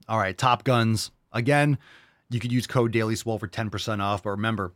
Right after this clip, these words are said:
anything that we're adding to the Swoletober collection, check it out. And plus, you know, we're coming up on the holiday season. Uh, Black Swole Week's coming up and Christmas. We're gonna be running fucking specials on apparel all, all month, year, rest of the year long. But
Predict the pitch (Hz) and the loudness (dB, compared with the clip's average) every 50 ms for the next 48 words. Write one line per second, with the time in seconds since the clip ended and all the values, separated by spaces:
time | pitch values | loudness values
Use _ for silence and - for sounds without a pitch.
0 | _ _ - 117 120 123 113 - 120 113 107 104 101 107 107 104 104 107 98 - | _ _ -8 -6 -6 -4 -4 -4 -4 -4 -2 -2 -2 0 -2 -2 -2 -4 -6 -8
1 | 95 95 - - 101 98 92 - 104 98 87 95 90 - 92 87 90 - - 87 | -8 -10 -8 -6 -6 -6 -4 -4 -4 -4 -4 -6 -6 -6 -6 -6 -6 -8 -10 -10
2 | - - 95 90 - 90 90 87 104 131 131 - 247 262 233 - 233 202 175 160 | -8 -8 -8 -6 -4 -4 -4 -2 -2 -4 -4 -2 -2 -2 -2 -2 0 0 2 2
3 | 139 131 - 147 147 143 139 131 - 123 110 104 98 95 90 - _ - - 123 | 0 0 0 0 2 2 2 2 2 0 0 0 -2 -2 -4 -8 _ -8 -4 -2
4 | 123 120 120 117 113 107 - - 113 113 113 98 113 110 107 104 - - - - | 0 0 0 0 -2 -2 -2 -2 0 0 0 0 0 0 -2 -2 -6 -10 -20 -20
5 | - _ _ - 101 95 92 90 98 104 107 107 - - - - 110 107 107 104 | -20 _ _ -4 -4 -4 -4 -2 0 0 0 0 0 -4 -6 -6 -4 -2 -2 -2
6 | 107 104 113 107 101 - - - 110 101 101 98 98 98 98 98 - 101 95 - | 0 -2 -2 -4 -6 -8 -8 -6 -4 -2 0 0 2 2 0 0 -2 -6 -10 -6
7 | - 110 104 - - 110 110 110 104 - 131 139 160 151 135 120 117 120 120 113 | -6 -6 -4 -4 -4 -4 -2 -4 -4 -4 -4 -4 -2 0 0 0 0 0 0 0
8 | 110 107 98 - _ _ _ _ - - 147 139 - 123 113 101 - - - 107 | 0 -2 -4 -6 _ _ _ _ -6 -4 -4 -2 -2 -4 -6 -6 -4 -2 -2 -2
9 | 107 - 117 107 104 98 104 101 98 - - - 101 104 104 95 92 90 - - | -2 -2 -4 -6 -4 -2 -2 -2 -4 -4 -4 -2 0 0 2 0 -2 -4 -4 -2
10 | 104 104 101 104 101 101 101 101 101 98 98 95 95 95 92 90 87 87 90 - | -2 0 2 2 2 2 2 2 0 0 0 0 -2 -2 -2 -4 -4 -6 -10 -14
11 | _ _ _ _ _ _ _ _ - 101 101 101 104 101 98 95 95 98 98 95 | _ _ _ _ _ _ _ _ -8 -6 -4 -4 -2 0 0 0 0 0 -2 -4
12 | - - _ _ _ _ _ 98 101 98 98 95 95 92 90 95 95 92 - 101 | -8 -14 _ _ _ _ _ -10 -6 -4 -4 -2 -2 -4 -4 -4 -4 -6 -6 -8
13 | 90 95 95 92 90 87 87 90 90 90 92 92 92 85 92 92 85 | -8 -8 -8 -6 -6 -6 -6 -6 -4 -4 -6 -6 -6 -6 -6 -6 -6